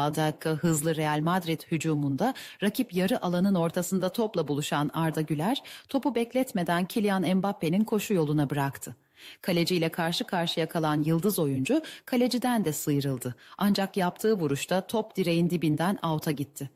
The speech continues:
Doksan artı beşinci dakikadaysa ceza sahası sol çaprazında topla buluşan Fransız yıldız topu Arda Güler'e vererek kale alanına koşu yaptı. Ardışık bir pasla Mbappe'yi bir kez daha kaleciyle karşı karşıya bıraktı.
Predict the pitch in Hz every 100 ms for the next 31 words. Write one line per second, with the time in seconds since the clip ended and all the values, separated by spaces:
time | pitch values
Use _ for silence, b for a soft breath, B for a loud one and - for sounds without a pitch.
0 | B B B - 180 170 156 175 160 160
1 | 180 180 196 165 156 165 151 139 135 226
2 | 226 B B 185 180 220 233 - 180 185
3 | 190 - 233 247 196 170 170 160 165 165
4 | 226 214 175 165 165 - 156 156 170 185
5 | 208 160 139 139 135 202 302 - B B
6 | - 240 254 202 208 220 214 214 160 156
7 | 185 180 180 240 B B - 247 240 160
8 | 156 160 226 240 185 - 156 139 135 -
9 | 147 - _ _ _ _ 151 147 156 -
10 | - 196 165 147 - 170 170 180 - 170
11 | 180 220 - 185 156 170 196 202 170 160
12 | 196 226 226 202 202 202 180 175 - 170
13 | 156 156 147 - 143